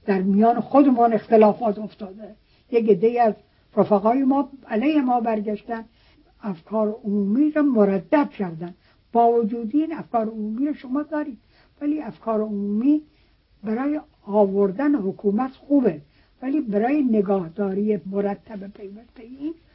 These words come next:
کافی نیست.» میمونه قوه قانونی. قوه قانونی هم از دو قوه مرکب، شاه هست و مجلس، اما شاه با شما مخالفه.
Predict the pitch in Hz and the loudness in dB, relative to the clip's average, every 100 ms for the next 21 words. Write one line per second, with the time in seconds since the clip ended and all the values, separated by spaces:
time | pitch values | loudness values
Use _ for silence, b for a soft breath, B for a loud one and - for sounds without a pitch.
0 | b - 214 - 226 214 - _ _ _ | b -2 -2 -2 -4 -4 -8 _ _ _
1 | _ _ _ _ 285 302 339 311 - 220 | _ _ _ _ 6 10 10 8 8 8
2 | 285 294 214 202 190 196 156 - _ _ | 8 8 6 6 4 0 -4 -10 _ _
3 | _ _ 214 233 320 330 254 254 262 262 | _ _ 0 2 2 0 2 2 4 4
4 | 262 285 262 285 220 180 196 262 202 185 | 4 4 2 0 -4 -4 -4 -4 -2 0
5 | 185 175 170 156 208 - _ - 277 302 | -2 -4 -8 -12 -14 -20 _ -14 -6 -6
6 | 269 247 - 226 180 - - - _ _ | -6 -14 -14 -14 -14 -16 -20 -20 _ _
7 | _ b b b _ _ - 285 339 240 | _ b b b _ _ -4 -2 -2 -6
8 | - 277 - 233 - 262 269 - 233 285 | -6 -8 -6 -10 -6 -6 -6 -6 -4 -4
9 | - | -8